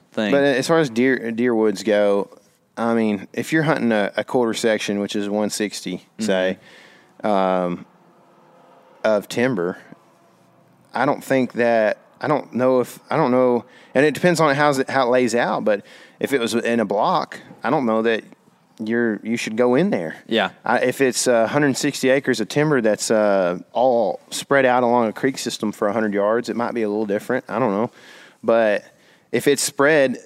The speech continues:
Speaker 2: spread out along a creek system and it goes just, for instance, say north and south, then you need to go around to the other side somehow.
Speaker 1: Mm-hmm.
Speaker 2: And if you can't, then you might not wanna go in there. Or, or if, you know, I don't know,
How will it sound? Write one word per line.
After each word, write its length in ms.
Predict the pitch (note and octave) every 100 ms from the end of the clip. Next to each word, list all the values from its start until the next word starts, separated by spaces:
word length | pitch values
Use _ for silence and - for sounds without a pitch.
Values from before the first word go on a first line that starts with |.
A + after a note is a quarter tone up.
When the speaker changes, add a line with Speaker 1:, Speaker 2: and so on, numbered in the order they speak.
| -
Speaker 2:
spread 320 | - - D3+
out 140 | C#3+ C#3
along 260 | C3+ B2
a 20 |
creek 240 | A2 - A#2
system 560 | - A#2+ - A2+ A2+ -
and 340 | A2+ A2+ A2+ G#2+
it 60 |
goes 460 | A2+ B2+ A#2+ A2+ -
just, 300 | A#2+ C#3 - -
for 140 | - B2
instance, 260 | B2 B2+
say 180 | - B2+
north 220 | A2+ A#2
and 100 | A2
south, 400 | - D3+ A3+ D#3 _ - - - - -
then 720 | A#2+ B2 A#2+ A#2 A2 G2 - _ _ _ -
you 100 | C#3+
need 100 | E3+
to 40 |
go 160 | B2 A#2+
around 180 | B2
to 60 | A#2+
the 60 | A#2
other 80 |
side 420 | A2+ B2 E3+ F#2+ E2+
somehow. 380 | F#2 F#2 E2+
Speaker 1:
Mm-hmm. 200 | D#2+ G#2+
Speaker 2:
And 140 | G2+ G2+
if 280 | G#2+ A2 -
you 60 |
can't, 460 | G2 D3 G3 D#3+ -
then 420 | A2 G#2+ G2+ - - - _ -
you 140 | G2+
might 140 | B2 D#3
not 140 | C#3+
wanna 140 | D3+
go 180 | C3 B2
in 100 | D#3
there. 200 | C3+ G#2+
Or, 200 | G#2+ A2 - - -
or 200 | - C3+
if, 160 | C3+ -
you 160 | - C3+
know, 180 | C3 A#2
I 100 | B2
don't 120 | F3
know, 160 | A#2 C#3